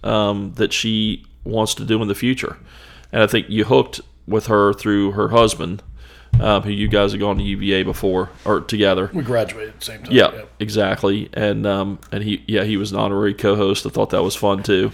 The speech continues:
Speaker 1: you know. Um, and then, and, and just with them, neat story about how they met, you know, the long distance relationship, making things work,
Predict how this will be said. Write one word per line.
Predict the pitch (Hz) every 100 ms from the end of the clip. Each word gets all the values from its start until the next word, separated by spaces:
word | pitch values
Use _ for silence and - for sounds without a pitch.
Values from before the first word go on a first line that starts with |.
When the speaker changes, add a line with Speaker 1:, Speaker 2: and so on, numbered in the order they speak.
| -
Speaker 1:
you | 110
know. | 104 104 - - - - - -
Um, | 117 107 101 98 98 - - - -
and | 120 123
then, | 120 - -
and, | 117 - -
and | 135 127
just | 139 - -
with | 120 110
them, | 120 151 117 117 123
neat | 98 101 113
story | - 110 110 104
about | 92 104 -
how | 110 101
they | 104 107
met, | 107 104 107 - - - -
you | 101
know, | 104 101
the | 98
long | 101 104 104
distance | 101 - 101
relationship, | 98 101 98 - - 101 95 - -
making | 104 101 101
things | 104 101 98
work, | 98 98 196 196